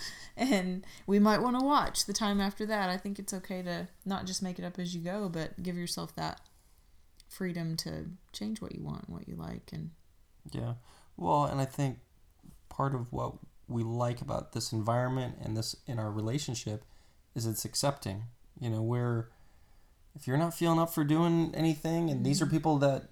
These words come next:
Speaker 2: know you to be a particular way, it's
Speaker 1: Mm-hmm.
Speaker 2: not like,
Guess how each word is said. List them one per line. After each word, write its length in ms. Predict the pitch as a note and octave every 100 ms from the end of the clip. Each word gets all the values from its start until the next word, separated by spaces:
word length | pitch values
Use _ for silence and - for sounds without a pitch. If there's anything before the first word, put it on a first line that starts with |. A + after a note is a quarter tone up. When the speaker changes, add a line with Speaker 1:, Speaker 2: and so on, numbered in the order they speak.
| -
Speaker 2:
know 280 | C3+ C3+ D#3+
you 160 | E3 D#3+
to 80 |
be 420 | D3 D#3+ E3 D#3+ D#3
a 60 |
particular 420 | C#3+ C#3+ D#3+ E3+
way, 460 | D3+ D#3 E3 E3 D#3 -
it's 180 | -
Speaker 1:
Mm-hmm. 140 | F3 D#3
Speaker 2:
not 120 | -
like, 260 | C#3 C3